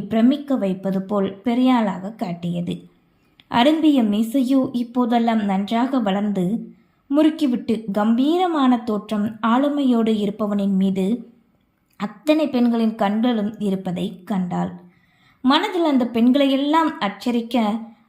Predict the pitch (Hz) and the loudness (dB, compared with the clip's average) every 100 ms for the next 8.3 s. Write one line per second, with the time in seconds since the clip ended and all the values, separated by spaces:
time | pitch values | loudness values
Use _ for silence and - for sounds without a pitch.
0 | - 254 262 359 302 269 240 247 240 214 | -4 -4 2 2 4 4 2 2 -2 -2
1 | 202 202 202 - _ - 226 214 247 247 | -2 -2 -2 -6 _ -8 -4 0 2 2
2 | 208 196 190 185 196 208 202 190 190 226 | 2 0 0 0 0 -2 -2 -2 -2 -4
3 | 214 - 269 185 190 - 196 170 - 180 | -4 -2 -2 0 -2 -4 -6 -6 -6 -8
4 | 180 175 - - _ _ _ _ _ _ | -6 -8 -10 -20 _ _ _ _ _ _
5 | 285 349 381 381 226 226 226 254 - 208 | -2 0 -2 -2 0 2 2 0 0 0
6 | 262 262 247 233 214 220 202 226 262 - | 2 4 2 2 0 -2 -2 0 -2 -2
7 | 226 208 196 196 190 190 202 190 190 196 | -2 0 -2 -2 -4 -2 -2 0 2 0
8 | 180 175 175 | -2 -2 -2